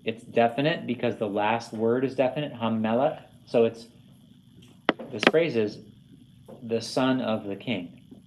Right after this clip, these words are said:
okay? So now we're gonna put these together. So is the verb we're gonna relate to the son or the king?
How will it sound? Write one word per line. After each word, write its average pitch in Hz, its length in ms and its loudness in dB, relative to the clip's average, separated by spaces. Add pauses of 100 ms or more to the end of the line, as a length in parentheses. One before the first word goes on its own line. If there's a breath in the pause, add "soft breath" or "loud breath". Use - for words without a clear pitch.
(1300)
okay? 120 200 -4 (560 loud breath)
So 139 80 4
now 156 640 4 (1200)
we're 123 120 -2
gonna - 180 10
put 156 180 2
these 139 180 0
together. 117 540 4
So 120 500 6 (460 loud breath)
is 127 320 2
the 117 140 2
verb 147 420 4
we're 127 100 2
gonna 131 200 4
relate 123 400 4
to 117 160 2
the 104 100 0
son 175 320 4
or 143 80 4
the 113 100 0
king? - 400 -6